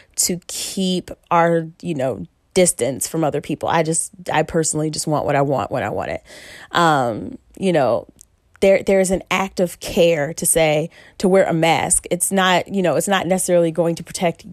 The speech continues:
us that much. Like, it's, it's a layer of protection, but it's not gonna protect us that much. But it's saying that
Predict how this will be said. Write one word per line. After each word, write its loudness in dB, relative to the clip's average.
us 2
that 2
much. 0
Like, 0
it's, -6
it's -2
a 2
layer 6
of 0
protection, -4
but -4
it's -6
not -4
gonna -2
protect -6
us -4
that 0
much. 0
But 4
it's 2
saying 4
that 0